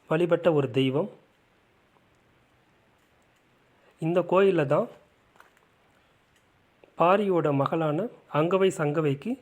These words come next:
திருமணத்தை ஔவையார் செய்து வைத்ததா வரலாறு சொல்லுது. சிவனோட எட்டு போர் ஸ்தலங்கள்ல இது ரெண்டாவது ஸ்தலம். முருகப்பெருமாள் போர் முடிந்த பிறகு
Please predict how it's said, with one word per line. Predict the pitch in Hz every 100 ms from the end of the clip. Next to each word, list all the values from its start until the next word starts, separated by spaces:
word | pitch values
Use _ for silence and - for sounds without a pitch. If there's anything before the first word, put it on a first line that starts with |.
| _ _ _ _ -
திருமணத்தை | 185 208 165 143 240 277 151
ஔவையார் | 151 180 170 -
செய்து | 143 165 156
வைத்ததா | 135 139 170 247 -
வரலாறு | 160 147 180 156 139
சொல்லுது. | 135 131 139 226 - _ _ _ _ _ _ _ _ _ -
சிவனோட | 160 156 202 165 139 208 - - _ 139
எட்டு | 156 - - -
போர் | 170 208
ஸ்தலங்கள்ல | - 151 139 135 123 139 233 -
இது | 143 147
ரெண்டாவது | 131 143 165 147 -
ஸ்தலம். | - 123 196 - _ _ _ _ _ _ _ _ _ _ _ _ _
முருகப்பெருமாள் | 156 165 208 233 151 143 139 185 - - _ _ _ _ _ _ _ _ _ _ _ _ -
போர் | 196 220 165
முடிந்த | 147 170
பிறகு | 147 131 127